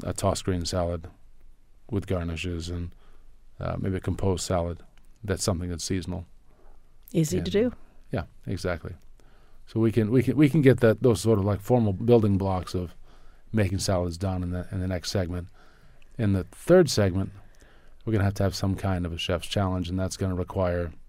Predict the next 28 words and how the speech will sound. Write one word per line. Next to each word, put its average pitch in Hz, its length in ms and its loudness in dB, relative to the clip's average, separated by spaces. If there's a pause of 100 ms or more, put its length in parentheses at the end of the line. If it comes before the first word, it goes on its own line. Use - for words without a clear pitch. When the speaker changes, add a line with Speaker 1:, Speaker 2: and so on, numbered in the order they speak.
(680)
Speaker 1:
more, 104 560 8 (120)
uh, 90 320 0 (300)
arguing 98 360 4
about 95 220 2
what 107 220 4
salad 107 320 8
actually 113 320 10
is 117 200 10
and 123 120 12
isn't. 110 360 6 (480)
Speaker 2:
<laughs> - 220 2 (1300)
Speaker 1:
And 113 180 4
Speaker 2:
Okay, 185 100 8
Speaker 1:
I - 20 10
can't 160 120 12
Speaker 2:
there 156 40 12
Speaker 1:
imagine 135 340 12
Speaker 2:
we 113 60 10
Speaker 1:
I - 40 10
could - 140 10
Speaker 2:
go. - 40 8
Speaker 1:
get 107 160 6
you 101 60 2
to 98 100 4
do 98 160 6
a 92 100 4
salad 95 520 2
challenge. 85 560 -6